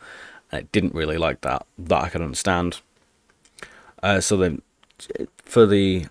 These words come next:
uh, Ubuntu software suite, it's just the general look at as it's been for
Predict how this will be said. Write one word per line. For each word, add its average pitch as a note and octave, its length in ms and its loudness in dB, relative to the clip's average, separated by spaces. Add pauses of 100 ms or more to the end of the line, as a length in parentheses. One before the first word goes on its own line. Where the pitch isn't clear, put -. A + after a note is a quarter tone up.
(100)
uh, F2 260 -2 (200)
Ubuntu G2 340 0
software G2+ 360 4
suite, - 260 2
it's - 140 -4
just - 260 -6
the F2 200 -4
general F2 600 -4 (220)
look F2+ 280 -2
at D#2 220 -6
as E2 200 -6
it's D#2+ 100 -12
been D#2+ 240 -4
for D2+ 280 -6